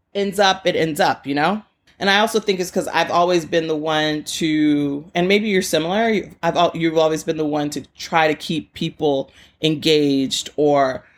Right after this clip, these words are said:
with you, or you're, like, the linchpin and you're the one that's always extending yourself. I, and it was so funny, I was talking to my partner, yes, he's still in the picture,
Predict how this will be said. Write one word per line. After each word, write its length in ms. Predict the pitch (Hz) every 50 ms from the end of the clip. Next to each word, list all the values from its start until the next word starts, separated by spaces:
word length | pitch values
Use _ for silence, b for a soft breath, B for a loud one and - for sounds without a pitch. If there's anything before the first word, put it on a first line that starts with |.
| b b b _ -
with 420 | - 151 156 170 170 165 - -
you, 640 | 147 156 156 151 151 151 143 143 139 135 131 - - -
or 200 | 139 151 143 143
you're, 200 | 143 165 165 156
like, 280 | 156 151 147 147 -
the 80 | 143 143
linchpin 960 | 147 151 170 170 165 - - - - - 202 180 170 165 160 151 151 147 143
and 100 | 135 143
you're 300 | 147 151 156 156 143 135
the 100 | 147 156
one 640 | 156 151 160 180 175 170 160 156 147 147 143 135 - -
that's 280 | 156 151 - - - - -
always 400 | 160 160 156 165 160 160 156 -
extending 540 | - - - - - 160 151 143 139 139 135
yourself. 840 | 123 123 120 - - - 123 113 - - - - - - - _ _ _ _ _ -
I, 460 | 175 175 180 175 175 175 170 170 -
and 160 | - 190 190 180
it 100 | 170 101
was 140 | 180 175
so 160 | - - 208 190
funny, 260 | 196 190 185 175 165
I 40 | 160
was 100 | 160 -
talking 320 | - 180 170 170 - 170
to 100 | - 180
my 220 | 165 151 147 147
partner, 680 | 147 - - 190 185 180 - - 175 165 160 156 156 156 -
yes, 240 | 160 156 143 - -
he's 120 | 175 170
still 200 | - - 151 151
in 60 | 180
the 40 | 269
picture, 440 | - 302 302 - 180 170 208 -